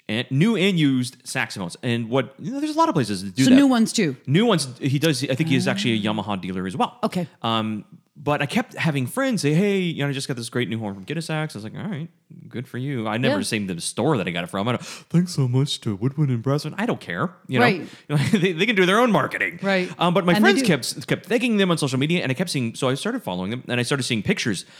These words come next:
Speaker 1: of some of the coolest vintage horns I've ever seen.
Speaker 2: Ah.
Speaker 1: Uh, there was one recently, I believe was an old Conn with, um, the engraving was this impeccable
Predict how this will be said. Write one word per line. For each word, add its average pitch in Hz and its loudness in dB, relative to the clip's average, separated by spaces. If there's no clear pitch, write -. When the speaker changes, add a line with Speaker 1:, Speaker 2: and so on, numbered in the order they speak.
Speaker 1:
of 117 -2
some 135 0
of 117 0
the 107 -2
coolest 151 0
vintage 107 -2
horns 87 -4
I've 92 -6
ever 92 -2
seen. 220 -2
Speaker 2:
Ah. 107 0
Speaker 1:
Uh, 107 0
there 107 0
was 107 -2
one 117 0
recently, 113 -2
I 92 -2
believe 123 -2
was 127 -4
an 98 -4
old 101 -8
Conn 98 -6
with, 98 -10
um, 85 -10
the 107 -6
engraving 104 -2
was 95 -4
this 92 -8
impeccable 98 -6